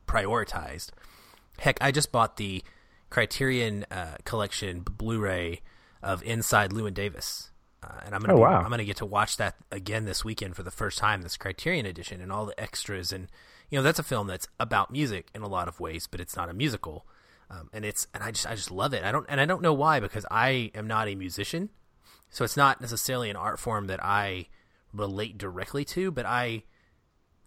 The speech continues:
Speaker 1: I, n-, I think, I think it's because I now understand the artistic passion in a different way than I ever have in my life before, and so maybe in that way I can relate, even if it's not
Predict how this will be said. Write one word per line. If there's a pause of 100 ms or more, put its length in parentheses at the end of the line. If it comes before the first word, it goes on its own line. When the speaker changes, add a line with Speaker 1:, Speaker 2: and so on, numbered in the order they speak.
(140)
Speaker 1:
I,
n-,
I
think,
I
think
it's
because
I
now
understand (220)
the
artistic
passion (180)
in
a
different
way
than
I
ever
have
in
my
life
before,
and
so
maybe
in
that
way
I
can
relate,
even
if
it's
not